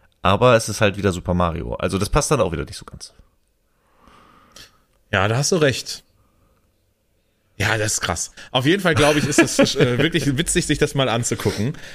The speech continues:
Speaker 2: Muss
Speaker 1: Ja.
Speaker 2: ich auch mal, vielleicht muss ich das mal im Stream machen und man muss, muss mal selber so eine Timeline zusammenstellen. Bestimmt auch mit dem Chat witzig,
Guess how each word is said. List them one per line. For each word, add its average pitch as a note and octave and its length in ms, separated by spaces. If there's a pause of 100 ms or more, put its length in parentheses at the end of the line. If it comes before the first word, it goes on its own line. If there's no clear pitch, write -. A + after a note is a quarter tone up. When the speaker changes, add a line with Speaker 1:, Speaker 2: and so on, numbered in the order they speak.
(160)
Speaker 2:
Muss D3+ 100
Speaker 1:
Ja. - 60
Speaker 2:
ich - 100
auch C3+ 160
mal, G2+ 260 (220)
vielleicht F#3 260
muss F3+ 140
ich F3 80
das D3 100
mal C#3+ 140
im B2+ 80
Stream C#3+ 340
machen G#2+ 240
und G#2 80
man A#2 140
muss, C#3+ 220
muss E3 160
mal D3 80
selber C#3+ 280
so A2+ 120
eine G#2+ 100
Timeline G2 580 (300)
zusammenstellen. A2 640
Bestimmt E3+ 240
auch F3+ 100
mit D#3 120
dem A#2+ 100
Chat - 280
witzig, C#3 480